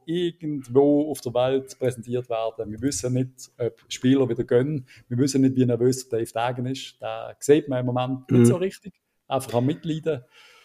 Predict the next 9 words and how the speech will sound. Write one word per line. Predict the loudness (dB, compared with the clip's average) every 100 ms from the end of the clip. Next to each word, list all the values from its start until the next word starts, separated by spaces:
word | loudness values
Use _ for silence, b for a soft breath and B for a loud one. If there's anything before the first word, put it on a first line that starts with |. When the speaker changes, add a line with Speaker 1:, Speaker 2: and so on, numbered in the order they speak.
| b _ _ -20 -18 -18 -20 0
Speaker 2:
Was | 2 4
Speaker 1:
Das |
Speaker 2:
natürlich | 8 8 8 6
Speaker 1:
ist, |
äh, | 6
Speaker 2:
ist, | 6 0 -4 B B B
es | -4 0 4
wird | 4
eine | 4